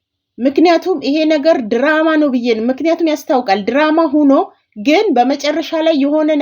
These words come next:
አዲስ ነገር ይዘው ሊመጡ የተዘጋጁ ነው የሚመስለኝ ማለት ነው። ሌላው ቀለበቱ እንኳን ድራማ አይመስለኝም፣ አላቅም። ግን ሌላ ነገሩ ድራማ ብዬ ነው የማስበው ማለት ነው። ምክንያቱም ይሄ ልጅ ቀለበት አድርጎላት ይሄን ያህል ቃልም ራሱ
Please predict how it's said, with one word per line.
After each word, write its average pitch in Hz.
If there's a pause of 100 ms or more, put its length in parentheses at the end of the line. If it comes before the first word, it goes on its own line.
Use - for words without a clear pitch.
አዲስ 247
ነገር 262
ይዘው 226
ሊመጡ 226
የተዘጋጁ 196 (100)
ነው 180
የሚመስለኝ 185
ማለት 185
ነው። 185 (380)
ሌላው 277 (120)
ቀለበቱ 339
እንኳን 349
ድራማ 269
አይመስለኝም፣ 185
አላቅም። 208 (600)
ግን 262 (640)
ሌላ 240 (100)
ነገሩ 254
ድራማ 226
ብዬ 196
ነው 190
የማስበው 196
ማለት 185
ነው። 175 (100)
ምክንያቱም 254 (300)
ይሄ 226
ልጅ 269
ቀለበት 233
አድርጎላት 240
ይሄን 254
ያህል 247
ቃልም 226
ራሱ 254